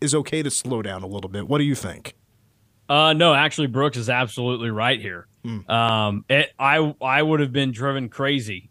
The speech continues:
Speaker 2: if I had to play behind what he had to play through. Um, because I'm somebody that is all about, like, just get up there and hit the ball. Um, I was actually really critical of, you know, everybody loved the amateur Sam Bennett,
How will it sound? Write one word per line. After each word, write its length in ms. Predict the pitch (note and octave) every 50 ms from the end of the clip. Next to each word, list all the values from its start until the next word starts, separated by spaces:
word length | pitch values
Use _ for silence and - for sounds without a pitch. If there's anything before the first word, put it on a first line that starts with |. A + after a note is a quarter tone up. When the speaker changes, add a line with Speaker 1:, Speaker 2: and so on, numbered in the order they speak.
| _
Speaker 2:
if 180 | - B2+ A#2+ -
I 120 | B2 A2+
had 140 | A2 A#2 A2+
to 100 | A2 G2+
play 400 | - A#2+ A#2 A2 G2+ F#2+ F#2 G2+ - -
behind 420 | A#2+ A2 A2 A2 G#2+ G#2 G#2 G#2
what 240 | G#2 G2+ G2+ F#2+ F#2
he 140 | A2 A#2 A2
had 100 | G#2+ G2+
to 80 | G2
play 300 | F#2+ - A#2+ G#2+ G2+ F#2+
through. 340 | - - G#2+ G2+ F#2+ F#2+ F#2 - - - - - - - -
Um, 500 | - - G#2+ G#2+ G#2+ A2 A2 G#2+ G#2+ G#2
because 320 | A#2 A#2 A2 C#3 C3+ A#2+ A#2+ - -
I'm 580 | A#2+ B2 B2+ C3+ C#3 C#3 C#3+ C#3+ C#3+ C#3+ -
somebody 540 | - - - D3 C#3+ C#3 C#3 C#3 C#3 C#3+ C#3
that 280 | A#2+ A#2 B2 A#2+ A#2 - _ _ _ _ _ _ _ _ -
is 220 | - C3+ C3 A2+
all 180 | B2+ A#2+ C#3 C#3
about, 480 | C3 A#2+ B2 B2 B2 C3+ C#3 - - -
like, 340 | B2+ G#2+ G#2 G2 - - _ _ _ _ _ _ _
just 380 | - - - C3 C#3+ C3+ -
get 140 | - D3+ D3
up 160 | D3 C#3+ -
there 180 | D3 D3+ D3 C#3+
and 100 | C3+ A#2
hit 160 | C#3 C#3+ -
the 80 | - C3
ball. 460 | G#2 A#2 A2+ A#2 B2+ C3+ D3 D3 - _ _ _ _ _ _ - B2+
Um, 260 | B2+ B2+ B2+ A#2+ -
I 180 | - C#3 F3 G#3+
was 180 | A3+ F#3+ C3
actually 340 | F#3 F3+ F3 - - E3 D3+
really 300 | C3+ B2+ D3 D3 C#3 C3
critical 520 | - - D3+ D3+ D#3+ D3 - D#3+ E3 D#3+ C#3
of, 200 | B2+ A2+ A2 A2+
you 80 | B2+
know, 100 | A#2+ A#2
everybody 460 | G#2 C3 C#3+ E3 F3+ F3+ G3+ G3 F#3+
loved 380 | F3+ E3+ E3+ E3 E3+ E3+ D#3+ C#3
the 200 | D3+ D3+ C#3 D3
amateur 320 | D3 D3+ D3+ C#3+ D3 C#3+
Sam 400 | C3 - - D3+ C#3 C#3 C#3 C3+
Bennett, 300 | A#2+ B2+ B2 A2+ G2+ F#2